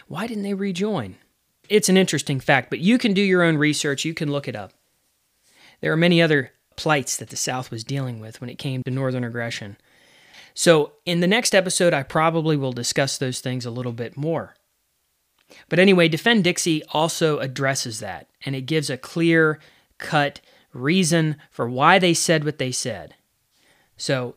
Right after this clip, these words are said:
get yourself a copy of Defend Dixie. Now, this next part is a story that is really a tragedy,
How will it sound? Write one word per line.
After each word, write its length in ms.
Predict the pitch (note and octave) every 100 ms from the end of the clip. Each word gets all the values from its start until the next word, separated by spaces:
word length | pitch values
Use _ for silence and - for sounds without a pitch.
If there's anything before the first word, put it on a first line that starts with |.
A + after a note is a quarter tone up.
| _
get 140 | F#3
yourself 340 | - G#3 F#3 D#3
a 60 |
copy 340 | D3 D3 C#3 C#3
of 40 |
Defend 320 | B2+ - B2+
Dixie. 400 | B2 A#2 - - _ _ _ _ _ _
Now, 160 | D3
this 220 | D3+ E3+ F#3
next 260 | A3 B3
part 420 | - C#3 A#2 B2+ - _ _ _ _ _ _ _
is 280 | - D3 C#3+ -
a 360 | D3 C#3+ C3+ A#2 _
story 460 | - - E3 E3+ D#3+
that 360 | D3 C3+ - _ -
is 160 | D#3
really 300 | D3 F#3+ G#3
a 60 | D3
tragedy, 840 | - - D3 C#3+ C#3+ B2 - -